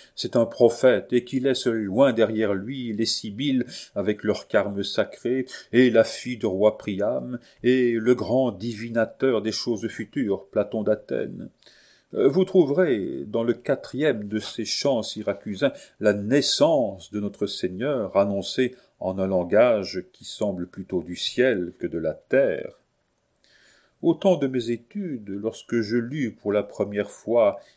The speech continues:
Iam Redit et Virgo, je me sentis plongé dans un ravissement infini. Mais tout aussitôt, j'éprouvais une vive douleur à la pensée que, privé pour toujours de la présence de Dieu,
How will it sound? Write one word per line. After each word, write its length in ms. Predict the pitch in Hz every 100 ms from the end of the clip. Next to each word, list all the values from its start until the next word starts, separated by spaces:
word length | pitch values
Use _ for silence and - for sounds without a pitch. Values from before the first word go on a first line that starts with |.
| -
Iam 360 | 87 107 107 90
Redit 380 | 95 95 107 -
et 80 | 87
Virgo, 880 | 80 85 98 90 87 135 127 117 - - - _ -
je 180 | 107 110
me 140 | 107
sentis 360 | - 98 - 107
plongé 760 | - 90 113 95 78 117 107
dans 260 | 92 92 90
un 80 | 92
ravissement 640 | 82 98 104 98 - 98 98
infini. 580 | 98 - 95 92 98 101 _ - - _ -
Mais 320 | 147 151 131
tout 220 | 110 110 110
aussitôt, 520 | - 98 - 135 107
j'éprouvais 540 | 101 95 - 90 107
une 220 | 101 95
vive 320 | 92 101 101 85
douleur 380 | 95 117 104
à 40 | 92
la 100 | 90
pensée 540 | - 92 - 127 117
que, 300 | - 95 90 - _ -
privé 480 | - 120 104 107 120
pour 260 | 101 104 -
toujours 560 | 110 101 87 151 117
de 60 | 92
la 140 | 92
présence 440 | 92 107 92 95 95
de 140 | 101
Dieu, 320 | 90 98 143